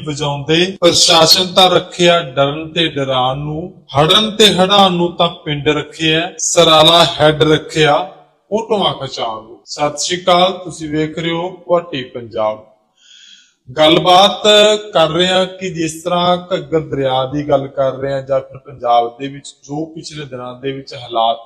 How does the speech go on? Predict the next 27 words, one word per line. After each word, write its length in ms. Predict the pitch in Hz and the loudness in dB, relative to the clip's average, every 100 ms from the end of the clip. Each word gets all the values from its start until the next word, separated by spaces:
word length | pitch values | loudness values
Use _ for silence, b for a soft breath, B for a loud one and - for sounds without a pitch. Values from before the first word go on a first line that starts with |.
| - | -16
ਬਣੇ 300 | 117 117 127 | -16 -12 -10
ਨੇ, 180 | 131 135 | -10 -12
ਤੁਹਾਡੇ 460 | 143 - 143 127 131 | -16 -6 -6 -4 -8
ਸਭ 460 | - - 151 156 | -8 -8 -8 -6
ਦੇ 160 | 175 180 | -2 0
ਸਾਹਮਣੇ 520 | 175 - 139 151 156 | -2 -10 -10 -10 -8
ਨੇ। 240 | 120 - - _ _ _ _ _ - | -10 -10 -20 _ _ _ _ _ 2
ਪਰ 440 | 175 190 196 196 B B B B _ | 4 4 2 -2 B B B B _
ਜਿਸ 260 | 131 175 - | -4 -4 -4
ਤਰ੍ਹਾਂ 300 | 208 202 196 | -4 0 0
ਹੁਣ 320 | 190 196 202 208 | -2 -6 -4 -4
ਘੱਗਰ 260 | 165 151 | -2 -2
ਦਰਿਆ 500 | 170 151 151 135 131 | 0 0 0 2 2
ਨੂੰ 240 | 139 160 156 | 0 -6 -2
ਲੈ 160 | 139 | -2
ਕੇ 260 | 135 - 160 | -2 -6 -6
ਪਿਛਲੇ 480 | 160 175 - 180 180 | -6 -14 -14 -4 -2
ਲੰਬੇ 520 | 165 165 165 196 190 | -2 -10 -4 -4 -4
ਸਮੇਂ 480 | 185 - 143 143 151 | -6 -10 -10 -10 -10
ਤੋਂ 540 | - 156 151 151 160 - _ - | -12 -14 -14 -12 -16 -18 _ -6
ਰਾਜਨੀਤੀ 720 | 139 135 143 151 _ 165 151 | -2 -2 -4 -10 _ -8 -8
ਹੁੰਦੀ 320 | 131 127 127 131 | -8 -14 -6 -2
ਆ 180 | 123 120 | 0 -2
ਰਹੀ 180 | 123 | -4
ਹੈ 60 | 135 | -8
ਜਾਂ 260 | 127 131 127 | -6 -6 -6
ਫਿਰ 520 | - 135 131 131 | -8 -8 -4 -4